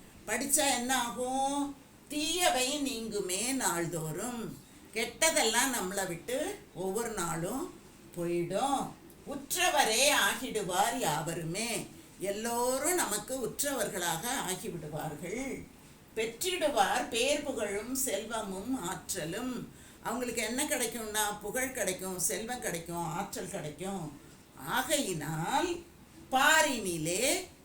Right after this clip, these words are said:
நீ நிதமும்." அதனால இந்த உலகத்துல நீ தினந்தோறும் கல்வி கற்றிடுமின்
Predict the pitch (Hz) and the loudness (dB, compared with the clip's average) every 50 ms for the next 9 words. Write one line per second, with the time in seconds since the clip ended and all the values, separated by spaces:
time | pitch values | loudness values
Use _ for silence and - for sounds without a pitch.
0 | - - 262 320 381 403 370 320 294 - - - 190 180 185 190 196 196 160 - | -14 -8 -4 -4 -2 -2 -2 -2 -2 -4 -2 -2 -2 -2 -4 -4 -4 -6 -6 -6
1 | - 165 170 190 196 208 226 262 285 330 302 262 - 175 170 156 160 175 170 156 | -6 -6 -4 -2 -2 0 0 2 4 4 4 2 2 -2 -2 -4 -4 -6 -6 -8
2 | - 175 170 175 180 180 185 185 180 - - - - - - - 254 277 302 320 | -8 -6 -4 -4 -2 -2 -2 -4 -6 -8 -12 -18 -20 -18 -10 -6 -4 -2 -2 -2
3 | - - - 196 190 202 214 226 226 220 214 196 185 170 156 156 151 160 175 196 | -2 -2 -2 -2 -2 -2 -4 -2 -2 -2 0 0 0 -2 -2 -2 -2 -2 -4 -4
4 | 208 220 220 208 190 147 139 139 - - - - - - - - - 294 339 370 | -4 -4 -4 -4 -4 -6 -6 -6 -8 -12 -16 -20 -20 -20 -10 -2 2 4 4 4
5 | 339 359 370 330 - 339 294 - - - 208 208 160 170 156 147 170 196 214 202 | 4 2 0 -2 -2 -2 -4 0 2 2 2 2 2 -2 -4 -6 -6 -6 -4 -4
6 | 185 151 | -4 -6